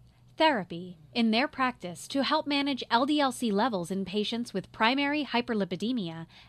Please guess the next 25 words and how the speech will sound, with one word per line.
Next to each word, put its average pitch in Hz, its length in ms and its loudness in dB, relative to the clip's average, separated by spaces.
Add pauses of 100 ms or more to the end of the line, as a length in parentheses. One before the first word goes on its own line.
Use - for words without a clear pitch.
and 233 240 0
A 285 160 4
S 302 100 0
C 254 200 0
V 262 120 2
D, 170 320 -4 (280)
or 214 200 2
increased 269 540 -2
risk 254 420 -4
of 240 160 -2
C 190 180 -2
V 185 140 -2
D. 202 360 -2 (720)
Leqvio 285 580 6
injection 208 680 0
is 208 180 -2
indicated 269 640 0
as 202 160 0
an 196 160 -2
adjunct 220 480 0
to - 80 -2
diet 208 400 -2
and 202 140 -6
statin 240 340 -2
therapy 175 560 -2